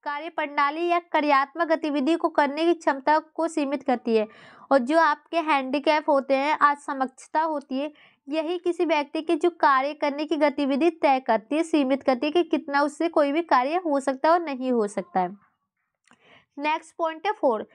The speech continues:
सामाजिक मॉडल। यह सामाजिक विकलांग व्यक्ति की हानियों और कमियों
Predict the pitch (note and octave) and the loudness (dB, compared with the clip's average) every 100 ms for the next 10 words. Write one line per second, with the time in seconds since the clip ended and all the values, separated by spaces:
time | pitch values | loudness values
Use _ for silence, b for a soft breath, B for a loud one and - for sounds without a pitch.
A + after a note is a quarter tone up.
0 | b _ - B3+ D4+ D4+ C#4+ C#4 F4 E4+ | b _ -4 -2 0 0 0 -4 -6 0
1 | A#3+ G#3+ G#3 - _ B3+ C#4+ D#4+ F#4+ G#4 | 0 2 -2 -4 _ -6 -2 0 0 0
2 | F4 D4 C#4+ C#4 D#4 F#4 C#4 - _ B3 | -2 2 0 2 -4 -6 -10 -16 _ -10
3 | C#4 D4+ D4 D4 F#4+ F4 D4+ C4+ C4+ F4 | -6 -2 0 -2 -4 -2 0 0 _ -6
4 | E4+ F4+ F#4+ E4+ C#4 C4 C4+ D4+ F4 D#4+ | -2 -2 0 0 0 0 -2 0 2 2
5 | F4 E4+ C#4+ C#4 D#4 F4+ | 0 2 0 0 0 0